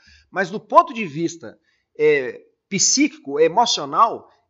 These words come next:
expectativa e perspectiva, elas são antagônicas, porque expectativa nos coloca nessa cena de espectador. A vida está acontecendo e você está assistindo.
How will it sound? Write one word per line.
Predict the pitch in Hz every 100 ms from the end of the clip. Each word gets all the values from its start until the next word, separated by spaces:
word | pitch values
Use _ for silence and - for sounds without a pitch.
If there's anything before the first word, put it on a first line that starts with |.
| -
expectativa | 170 - 277 294 - 202 - 180 135
e | 135
perspectiva, | - 233 226 - 165 - 208 254 123 117
elas | 160 185 190
são | - 226 240
antagônicas, | 208 214 226 160 185 160 104 -
porque | 190 - 180 180 - -
expectativa | 165 - - 277 - 160 - 240 196 110 - _ _ _
nos | 160 233
coloca | - 202 165 190 208 233
nessa | 214 196 180
cena | - 220 240
de | 202 202
espectador. | 208 - 185 185 220 180 151 120 _ _ _ -
A | 175
vida | 131 170 339 294
está | - -
acontecendo | 175 - 151 160 - 180 220
e |
você | 220 220 226
está | - 214
assistindo. | 202 - - - 233 185 107